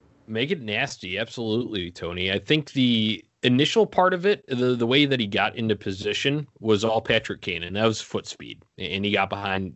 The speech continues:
Slavin, who's no slouch himself, but Patrick Kane's faster, and he's coming, you know, downhill, where Slavin's gotta backtrack. Um, so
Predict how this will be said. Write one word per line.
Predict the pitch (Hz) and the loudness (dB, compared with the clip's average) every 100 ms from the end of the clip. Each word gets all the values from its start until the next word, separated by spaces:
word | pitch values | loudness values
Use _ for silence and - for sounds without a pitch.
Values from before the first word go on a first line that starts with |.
| - | -8
Slavin, | - 113 113 92 | 0 4 4 2
who's | 98 113 | -4 0
no | 170 | 0
slouch | - 175 156 | 2 2 2
himself, | - 107 - 110 92 _ | 0 -4 0 0 0 _
but | 107 - | -8 -4
Patrick | - 131 - | -4 -4 -2
Kane's | 123 110 | -4 -2
faster, | 113 104 - 90 | 0 0 -2 -10
and | 90 | -8
he's | 87 | -10
coming, | - 101 98 90 92 | -4 -4 -4 -6 -10
you | 101 | -8
know, | 87 85 92 | -8 -8 -2
downhill, | 104 101 92 90 82 - _ _ | 0 0 -4 -8 -8 -12 _ _
where | 92 | -8
Slavin's | 90 110 98 92 85 | -6 -2 -2 -2 -8
gotta | 90 87 | -8 -6
backtrack. | 98 95 - 85 71 85 _ _ _ | -2 -2 -4 -8 -6 -8 _ _ _
Um, | 98 87 85 87 _ _ _ | -6 -4 -6 -12 _ _ _
so | 120 107 | 2 2